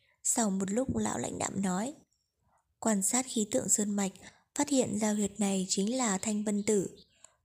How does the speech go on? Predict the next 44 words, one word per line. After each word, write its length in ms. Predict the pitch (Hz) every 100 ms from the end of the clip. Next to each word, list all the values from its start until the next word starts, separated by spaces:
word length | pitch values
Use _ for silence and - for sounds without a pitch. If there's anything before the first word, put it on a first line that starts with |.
| -
Tổ 160 | 233
sư 320 | - 240 226
khai 220 | 220 233 214
phá 220 | 214 214
Thanh 220 | 269 240
Vân 120 | 220
môn 220 | 208 208
ta, 280 | 208 220 220 - - _ _ _ _
còn 240 | 254 233
việc 140 | 214 220
dùng 440 | 220 208 196 185 -
trụ 240 | - - 214
gỗ 160 | -
đen 240 | 247 240 208
trấn 180 | 202 190
áp, 240 | 269 294 - - - -
đời 220 | 220 196
trước 200 | 196 262
không 220 | - 226 214
hề 160 | 196
có 160 | 190 190
ghi 220 | 240 226
chép. 240 | - 262 294 - _ _ _ _ _
Có 120 | 294
người 280 | 285 240 202
nói 200 | 196 214
là 240 | 247 202
Thanh 260 | 196 220 208
Vân 240 | 214 208
Tứ 220 | 202 196 214
Tổ 140 | 254 196
sư, 320 | - 220 226 - - _ _
cũng 220 | - 208
có 120 | 262 247
người 220 | 226 190
nói 240 | 175 185
là 200 | 233 208
Thanh 260 | 180 208 202
Diệp 160 | 196 -
Tổ 140 | 196
sư, 320 | 185 - 226 226 - - _
người 240 | 247 233 208
sáng 220 | 214 202
lập 160 | 247